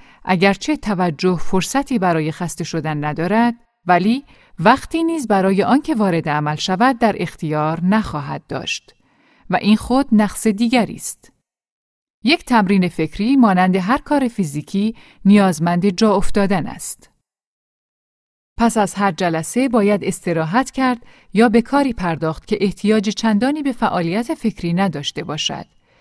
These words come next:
و یا حداقل با عمل حفظ کردن و به خاطر سپردن تفاوت داشته باشد. نظیر کپی کردن یادداشت‌ها، نقاشی،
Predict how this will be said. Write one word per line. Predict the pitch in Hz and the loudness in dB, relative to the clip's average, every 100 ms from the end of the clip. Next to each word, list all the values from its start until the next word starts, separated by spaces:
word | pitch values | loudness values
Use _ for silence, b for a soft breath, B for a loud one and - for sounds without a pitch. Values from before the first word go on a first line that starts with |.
| b b b | b b b
و | 185 | 0
یا | 175 185 | 2 2
حداقل | 180 151 165 165 160 220 262 | 0 0 0 0 0 0 0
با | 208 - | -2 -2
عمل | 175 185 190 | 0 0 -2
حفظ | 151 170 - - | -4 -8 -8 -8
کردن | 165 147 180 233 254 B B B | -6 -4 0 2 0 B B B
و | 190 | 0
به | 196 | 0
خاطر | - 202 - 208 | 0 -4 -2 -4
سپردن | - 220 214 202 262 294 | -2 4 6 6 4 0
تفاوت | 254 226 240 269 - | -6 -2 0 0 -2
داشته | 156 147 - - | -6 -6 -6 -8
باشد. | 160 151 147 - - _ _ b b b b | -4 -4 -4 -10 -18 _ _ b b b b
نظیر | 196 185 196 196 196 | 0 2 0 -2 0
کپی | 185 - | 0 2
کردن | - 185 160 170 170 | 4 4 2 0 -2
یادداشت‌ها، | 156 160 156 - 151 151 - 196 220 240 233 b b - | -2 -4 -6 -6 -6 -6 -8 -4 -4 -4 -8 b b -4
نقاشی، | 170 170 - 156 151 - 220 226 233 | -2 -2 -4 -6 -2 -2 0 -4 -6